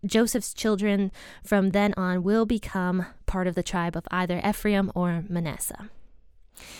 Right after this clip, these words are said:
And so it says here that Israel saw Joseph's sons and said,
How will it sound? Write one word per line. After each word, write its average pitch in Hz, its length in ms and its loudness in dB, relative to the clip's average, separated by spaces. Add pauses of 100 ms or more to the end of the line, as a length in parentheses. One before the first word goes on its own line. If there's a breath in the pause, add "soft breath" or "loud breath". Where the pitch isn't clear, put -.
(280 loud breath)
And 226 180 2
so 226 440 4 (200)
it 208 140 2
says 294 280 4
here 214 160 2
that - 160 0
Israel 294 340 2
saw 208 280 2
Joseph's 190 420 -2
sons 302 420 0
and 214 140 4
said, 226 220 0